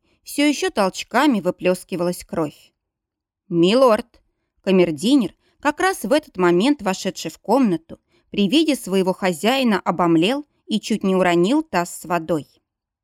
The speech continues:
«Гарри, принесите иголку и нитки, раны надо зашить», приказала девушка, приходя в себя и отбирая услуги всё, что тот принёс. «Не стоит так пугаться»,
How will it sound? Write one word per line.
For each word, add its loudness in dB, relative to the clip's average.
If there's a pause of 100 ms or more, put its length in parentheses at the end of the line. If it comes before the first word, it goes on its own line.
(680)
«Гарри, -2 (380)
принесите 0
иголку 0
и 0
нитки, -2 (200)
раны 2
надо 2
зашить», -6 (300)
приказала 0
девушка, -4 (320)
приходя -2
в -8
себя 0
и -6
отбирая 0
услуги -4
всё, -2
что -8
тот -6
принёс. -2 (800)
«Не 2
стоит 0
так -4
пугаться», -2